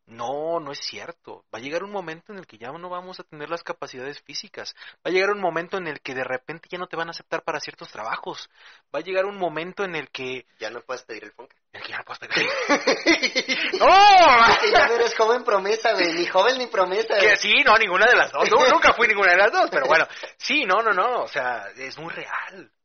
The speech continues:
Speaker 1: O sea, no se está pensando a largo plazo.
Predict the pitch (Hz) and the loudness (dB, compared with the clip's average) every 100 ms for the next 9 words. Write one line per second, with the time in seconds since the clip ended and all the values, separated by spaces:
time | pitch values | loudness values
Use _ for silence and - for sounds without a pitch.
0 | _ 127 143 123 123 120 120 120 120 117 | _ -10 -6 -4 -4 -6 -8 -10 -16 -16
1 | - - 175 - 202 214 208 220 220 - | -16 -14 -14 -14 -14 -14 -12 -12 -14 -16
2 | - - - 170 | -16 -14 -14 -14